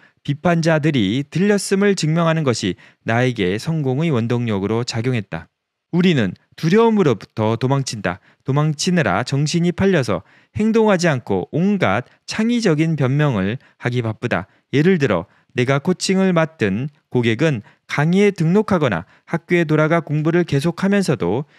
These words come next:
실제로 목표를 이루기 위한 행동을 하지는 않았다. 목표를 추구할 준비가 되어 있지 않다고 생각하기 때문이었다. 하지만 그런 사람들은 학교에서 아무리 공부를 많이 하고 아무리 많은 학위나 자격증을 받아도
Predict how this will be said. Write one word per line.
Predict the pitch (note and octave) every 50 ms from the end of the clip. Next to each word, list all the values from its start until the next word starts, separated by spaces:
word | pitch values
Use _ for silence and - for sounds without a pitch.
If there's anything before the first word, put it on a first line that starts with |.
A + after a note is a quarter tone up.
| _ _ -
실제로 | - - A3+ G#3+ - - G#3+ G3+ G#3+ G3+
목표를 | D#3 C#3+ C#3+ - - G3+ G#3 G#3 G#3+ G#3 D#3+
이루기 | D#3 D3+ D#3+ D3+ D#3 E3 D3
위한 | B2 A#2 G2+ F2+ F#2+
행동을 | A#2 D3 D#3 C#3 C#3 B2+ A2 G2 F#2 G2+ B2+ C#3+ _ - _ _
하지는 | - C#3+ B2+ C3 B2+ B2+ B2+ B2
않았다. | A#2 A#2 B2+ B2+ - - F2 F2 - _ _ _ _ _ _ _ _ _
목표를 | - C3+ C#3+ D3 - G3 F#3 F3+ G3+ G3+
추구할 | - - A3 G#3 A3 G#3+
준비가 | G3+ - F#3+ F3 D#3+ D#3+ E3 F3 F3+ D#3+
되어 | D3+ D3 D#3 D#3+
있지 | D#3 D3 - -
않다고 | D3 C3 B2+ - A#2+ G#2 - E2+ F#2 G2+ B2+
생각하기 | - - F3 E3 E3 - - A#2+ G2+ A2 A#2
때문이었다. | - - C#3+ C#3 C3+ C3 B2 G#2+ F#2+ - - E2 - _ _ _ _ _
하지만 | - E3+ D#3 - C#3+ A#2 F#2+ F2+ F#2+ _ _ -
그런 | F#3 G3 G#3 G3+
사람들은 | F#3 G#3 G#3+ A3+ A3 G#3 F3 C#3+ G#2+ F#2+ F#2+ B2+
학교에서 | D3+ E3 - _ - A3+ G#3+ E3+ C3+ - G2 F2 F2 _ _ _ _ _ -
아무리 | G#2+ B2 D3 F3+ G#3+ A#3+ B3 B3
공부를 | G#3+ F#3+ E3+ E3 D#3 E3 D#3+ E3+ D#3+
많이 | C3 A#2+ B2 D3 D#3+
하고 | D3+ B2 G2 - F2+ E2+ E2+ - _ _ _ _
아무리 | - A2 A2+ A#2 B2+ C3+ D3 C#3
많은 | B2+ B2 B2+ C#3 D3 D3+ D3+
학위나 | D#3+ F3+ - F#3+ E3 A#2+ F2+ F#2 G#2+
자격증을 | - - A#2+ A2 A#2+ A2+ - - B2+ B2 B2+ B2
받아도 | A#2 G#2+ G2+ G#2+ F#2+ G#2 D3 C#3+ A2+